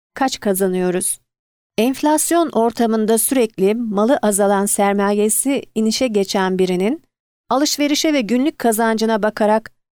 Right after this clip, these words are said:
kâr ettiğini sanması gibi. Bir de bakıyoruz ki üç kuruş uğruna sağlığımız gitmiş ya da kazandıklarımızı değerlendirmeye gücümüz ve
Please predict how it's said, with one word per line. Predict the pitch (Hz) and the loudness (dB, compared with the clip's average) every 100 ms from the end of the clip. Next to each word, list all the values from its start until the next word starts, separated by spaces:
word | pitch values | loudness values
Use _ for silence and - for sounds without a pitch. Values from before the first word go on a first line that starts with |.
| _ - | _ -4
kâr | 277 285 | -2 0
ettiğini | 233 - 214 208 | 0 -2 -2 -2
sanması | - 208 202 202 - | -2 -2 -2 -2 -4
gibi. | 180 170 180 196 _ _ _ _ _ _ | -4 -2 -2 -4 _ _ _ _ _ _
Bir | 330 254 | -2 0
de | 226 | 0
bakıyoruz | 220 - 277 285 269 - | -2 0 0 2 0 -2
ki | 196 202 285 - _ _ _ | 0 0 0 -8 _ _ _
üç | 349 359 | -2 -2
kuruş | - 254 269 - | -6 -2 -2 0
uğruna | 214 208 196 202 262 - _ _ | 0 2 2 0 -2 -6 _ _
sağlığımız | - 247 240 254 254 240 | -2 0 2 0 0 -2
gitmiş | 214 240 247 285 - - _ _ | -4 -4 -4 -4 -4 -10 _ _
ya | 294 233 | -2 0
da | 226 | 0
kazandıklarımızı | 247 226 247 240 247 240 233 240 240 | 0 0 0 -2 -2 -2 0 -2 0
değerlendirmeye | 214 214 208 208 202 202 208 208 | 2 2 2 2 0 0 0 0
gücümüz | 202 208 220 220 180 | 0 0 0 0 0
ve | 208 | 0